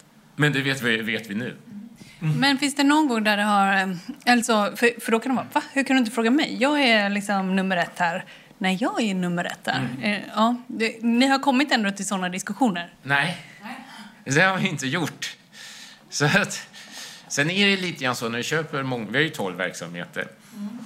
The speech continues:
Speaker 1: Så att, om nu Thomas skulle vilja köpa en verksamhet som jag tycker är sådär, då säger jag att, "Okej, du tar hand om den.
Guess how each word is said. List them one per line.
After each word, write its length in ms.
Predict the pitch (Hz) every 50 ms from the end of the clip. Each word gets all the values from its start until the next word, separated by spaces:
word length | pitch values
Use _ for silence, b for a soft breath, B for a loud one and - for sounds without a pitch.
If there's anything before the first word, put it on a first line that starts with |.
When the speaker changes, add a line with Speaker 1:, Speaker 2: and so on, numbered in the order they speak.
| - - - -
Speaker 1:
Så 60 | - 120
att, 160 | 113 - - B B B B B B B _ B B B B B B B B B B B B B B -
om 200 | - 127 147 156
nu 120 | 147 127
Thomas 320 | 113 - 123 104 101 107 104
skulle 180 | - 107 101
vilja 120 | 98 104 -
köpa 260 | 120 110 107 - 151
en 60 | 165
verksamhet 540 | 147 123 104 - - 92 87 90 90 - -
som 160 | - 107 98
jag 140 | 90 90 87
tycker 300 | - 95 - - 90 87
är 120 | 80 85
sådär, 520 | - - - 85 113 147 196 175 139 113 -
då 100 | - 123
säger 200 | - - 127 127
jag 60 | 127
att, 60 | - -
"Okej, 340 | - - 147 - - - - - -
du 180 | - - 135 127
tar 120 | 131 135
hand 240 | 127 123 113 110 110
om 100 | 107 107
den. 140 | 104 113